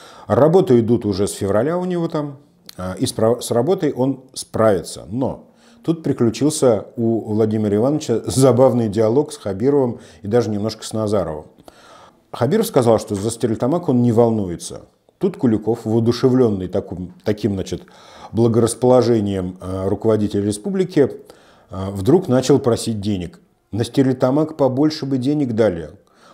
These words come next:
А то вот Уфе сто девяносто пять миллионов дали, а нам в Стерлитамак всего пять».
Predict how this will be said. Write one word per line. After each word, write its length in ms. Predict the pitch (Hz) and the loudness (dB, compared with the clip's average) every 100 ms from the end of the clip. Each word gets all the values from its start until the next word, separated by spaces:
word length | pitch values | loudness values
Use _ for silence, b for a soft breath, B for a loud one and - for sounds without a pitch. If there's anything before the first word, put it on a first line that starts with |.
| b | b
А 100 | 104 | -2
то 160 | 107 151 | 2 2
вот 240 | 147 147 | 2 0
Уфе 240 | 135 160 | -6 -4
сто 200 | 156 147 | -4 -2
девяносто 520 | 139 131 139 135 135 131 | -2 0 0 0 -4 -2
пять 220 | 160 160 | -2 0
миллионов 480 | 147 135 123 110 110 | 0 2 2 0 2
дали, 280 | 110 98 98 | 2 0 -2
а 140 | 113 | -2
нам 260 | 123 147 139 | 0 0 0
в 40 | |
Стерлитамак 600 | - 120 110 110 107 92 | -2 -4 -2 -2 -2 -4
всего 300 | - 117 135 | -4 0 2
пять». 420 | 139 101 87 - | 2 0 -2 -6